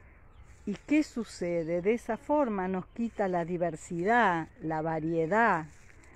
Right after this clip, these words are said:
como si todas las personas tuviésemos la misma cara. Miren qué aburrida que sería la vida. Por eso es importante la diversidad, porque también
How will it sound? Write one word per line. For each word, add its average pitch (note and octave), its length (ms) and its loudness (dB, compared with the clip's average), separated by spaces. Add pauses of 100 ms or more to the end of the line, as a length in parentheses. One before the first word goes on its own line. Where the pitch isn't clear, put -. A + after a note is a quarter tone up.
(340)
como A3+ 220 0
si B3 140 -6
todas D#4+ 300 2
las C4+ 140 0
personas D4 500 2
tuviésemos A3+ 600 -2
la F3 120 -2
misma G3 340 -2
cara. E3+ 400 -2
Miren G3+ 360 -4
qué - 80 -4
aburrida F3+ 520 -2
que D#3 120 -6
sería E3 400 -2
la D#3 160 -2
vida. D3+ 380 -4 (2250)
Por F3+ 140 -2
eso G#3+ 200 0
es - 100 -4
importante F#3+ 960 0 (160)
la E3 180 -2
diversidad, E3 920 -2
porque F3 280 -4
también A3+ 480 2